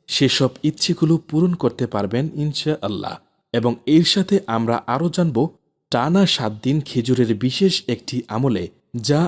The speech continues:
আপনার দেহে এমন দশটি পরিবর্তন ঘটিয়ে থাকবে এবং সেগুলো আপনি এক সপ্তাহ পর নিজেই লক্ষ্য করতে পারবেন।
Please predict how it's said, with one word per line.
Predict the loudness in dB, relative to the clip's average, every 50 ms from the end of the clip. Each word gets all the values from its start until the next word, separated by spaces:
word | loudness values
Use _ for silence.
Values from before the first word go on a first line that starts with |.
| -2 -2
আপনার | -6 -6 -6 -6 -4 -4 -2 -2 0
দেহে | 0 0 2 2 0 -2 -2 -4 0
এমন | 2 2 2 2 2 0 2
দশটি | 2 0 0 0 -2 -2 -2 -2 -2 _ _ _ 2
পরিবর্তন | 4 6 6 6 4 2 0 0 0 0 0 0 0 0
ঘটিয়ে | 0 -2 -2 0 -2 -2 -2
থাকবে | -2 -4 -10 -8 -6 -2 -2 -2 -2 -4 _ _ _ _ _ 0
এবং | 0 2 2 2 0 -2 -4 -10 _ -4
সেগুলো | 0 4 4 6 6 6 6 6 4 2 0
আপনি | -2 -2 0 0 0 0 0 0
এক | 0 -2 0 0
সপ্তাহ | -2 -4 -4 -6 -6 -4 -2 -2 -2 -2
পর | -2 0 0 0 0 -4 -14 _ _ _ -6 0
নিজেই | 2 2 2 2 4 4 4 4
লক্ষ্য | 4 2 0 -2 -10 -6
করতে | -2 -2 -2 0 -2 -4
পারবেন। | -2 -2 -6 -6 -6 -8 -8